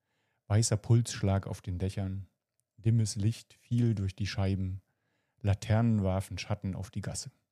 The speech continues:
In einem kleinen Café am Fenster eines schummrigen Seitenweges saß eine Frau mit zerzausten Haaren allein an einem Tisch in einer Ecke.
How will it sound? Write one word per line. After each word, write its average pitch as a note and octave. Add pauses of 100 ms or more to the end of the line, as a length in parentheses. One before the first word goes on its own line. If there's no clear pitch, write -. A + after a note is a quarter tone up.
(840)
In A#2+
einem D3+
kleinen D3
Café A2+
am F#2+
Fenster G#2 (320)
eines F#2 (100)
schummrigen G#2+
Seitenweges G#2 (280)
saß C3+
eine B2+
Frau A2
mit G#2+
zerzausten G2
Haaren G2
allein G#2
an G2
einem F#2
Tisch A#2
in G2
einer G2
Ecke. -